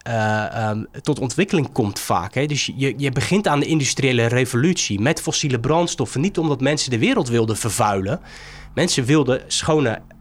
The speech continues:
of goedkope elektriciteit om welvaart te verhogen, zodat kinderen konden leren en, enzovoorts. Ehm, en je ziet dus heel vaak dat er neveneffecten zijn in de geschiedenis die we later weer als probleem gaan ervaren. Bestrijdingsmiddelen waarvan we eerst dachten dat verhoogt de productiviteit van voedsel.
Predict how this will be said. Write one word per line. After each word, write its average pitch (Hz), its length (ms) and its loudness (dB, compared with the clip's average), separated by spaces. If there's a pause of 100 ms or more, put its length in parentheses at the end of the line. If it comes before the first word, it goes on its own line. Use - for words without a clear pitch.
of - 120 -4
goedkope 160 440 0
elektriciteit 131 800 0
om 139 200 0
welvaart 131 460 2
te - 60 -4
verhogen, 101 600 -2
zodat 120 260 -4 (280)
kinderen 120 420 0
konden 110 260 0
leren 110 500 2
en, 120 180 -6
enzovoorts. 104 520 -6 (640)
Ehm, 123 400 2 (260)
en 139 140 -2
je 147 60 2
ziet 180 140 2
dus 165 120 2
heel 185 140 6
vaak 160 300 0
dat 147 140 0
er 123 220 2
neveneffecten 156 800 0
zijn 131 200 0
in 127 60 2
de 123 80 0
geschiedenis 180 540 0
die 165 120 -2
we 147 80 2
later 160 440 0
weer 127 140 2
als 147 180 -2
probleem 151 420 2
gaan 117 240 -4
ervaren. 98 600 -2
Bestrijdingsmiddelen 127 880 2
waarvan 117 320 0
we 120 60 -4
eerst 165 240 0
dachten 117 340 0
dat 110 140 -4
verhoogt 120 460 0
de 123 60 -12
productiviteit 117 760 -2
van 101 200 -6
voedsel. 185 500 0